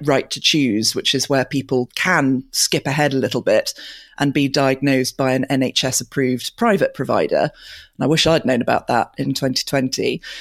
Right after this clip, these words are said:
But the actual diagnosis for me, I had a sort of ninety minute, not chat, but sort of fairly in-depth conversation with a psychiatrist who went through my medical history,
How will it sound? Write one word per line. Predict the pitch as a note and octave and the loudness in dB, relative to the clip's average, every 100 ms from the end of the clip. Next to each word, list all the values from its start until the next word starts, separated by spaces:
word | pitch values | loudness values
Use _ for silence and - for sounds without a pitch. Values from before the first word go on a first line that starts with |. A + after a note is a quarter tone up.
| - - _ - | -18 -20 _ 2
But | F3 - - _ | 2 2 -6 _
the | F#3+ | 2
actual | F#3 - F#3 | 2 2 0
diagnosis | E3+ D#3+ D#3 E3 D#3 C#3+ - | 2 2 2 0 0 0 -2
for | D3+ | 0
me, | D#3 E3 A#2 A2+ D3 - _ | 2 4 4 2 0 -6 _
I | C#3+ | 0
had | D3+ D3+ D3 C#3 - - _ _ | 2 2 2 0 -2 -4 _ _
a | D#3 | -4
sort | - | 0
of | D#3 | 2
ninety | E3+ F3+ F#3 - E3+ | 2 2 2 0 2
minute, | D#3 D3 - - - _ _ _ _ _ _ _ | 2 0 0 -4 -6 _ _ _ _ _ _ _
not | - - - | -2 -2 0
chat, | - E3+ F2+ - - | 2 2 0 -2 0
but | D#3 | 0
sort | - F3 | 2 0
of | F3 | 0
fairly | - F#3+ D#3+ D#3 | 2 4 4 2
in-depth | F3+ D#3+ D3+ D3+ - - | 2 0 2 2 0 -4
conversation | D#3 C#3+ C3 D#3 D3 - C#3+ C3+ | -2 -2 0 0 2 2 2 2
with | D3+ C#3 | 0 2
a | |
psychiatrist | - C3 C3+ C#3 C3+ - - B2+ - - | 0 0 0 0 2 2 0 2 0 -2
who | C#3 | 0
went | D3 - | 0 -2
through | - C#3+ | -2 0
my | C3+ C3+ | 2 2
medical | C#3+ D3 D3+ C#3+ | 2 0 -2 0
history, | D3+ - - C#3 C3+ | 0 -2 0 0 0